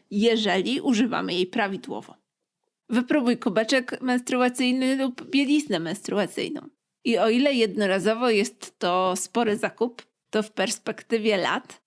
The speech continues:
jest to o wiele bardziej ekonomicznie korzystne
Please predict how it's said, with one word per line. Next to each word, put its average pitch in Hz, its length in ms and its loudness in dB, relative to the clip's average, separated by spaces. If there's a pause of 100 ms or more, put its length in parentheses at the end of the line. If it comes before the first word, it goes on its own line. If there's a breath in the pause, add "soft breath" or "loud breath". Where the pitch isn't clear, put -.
(120)
jest 220 380 -2
to 214 240 2
o 226 120 2
wiele 233 340 4
bardziej 226 960 0
ekonomicznie 214 920 0
korzystne 196 920 -2